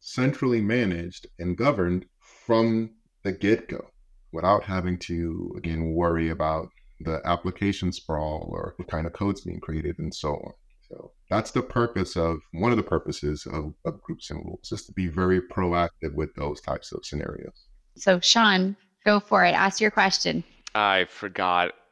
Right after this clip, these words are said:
Speaker 3: what I, no, I'm kidding. Um, so we've, we've covered, you know, starting not from scratch, but, you know, uh, organizations that are just rolling out Power Platform, how they would apply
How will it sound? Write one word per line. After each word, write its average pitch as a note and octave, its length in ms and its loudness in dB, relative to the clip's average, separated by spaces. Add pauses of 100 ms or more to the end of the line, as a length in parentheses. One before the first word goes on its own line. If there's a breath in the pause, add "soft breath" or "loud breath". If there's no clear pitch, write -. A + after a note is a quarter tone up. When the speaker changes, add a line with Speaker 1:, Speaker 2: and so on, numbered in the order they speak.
Speaker 3:
what F#2+ 140 -2
I, F2+ 160 2
no, A2 100 2
I'm F#2+ 140 4
kidding. G#2+ 260 0
Um, C#3 180 6 (100)
so D3 480 4 (180)
we've, C#3+ 220 2
we've C#3+ 180 2
covered, B2+ 600 2
you G#2 100 -8
know, F2+ 180 -4
starting G#2+ 600 2 (220)
not A#2 160 2
from G2 140 -10
scratch, F2+ 580 2
but, F#2 240 0
you G2 120 -6
know, F2+ 320 -6 (200)
uh, C#2 120 -2 (200)
organizations G#2 600 0
that F#2+ 120 2
are F#2 60 -4
just F#2+ 300 -8
rolling F#2 360 0
out F2 180 -2
Power F2 220 -4
Platform, F2+ 600 -4 (120)
how - 160 -2
they F2+ 120 0
would F2+ 140 -6
apply F2+ 640 -4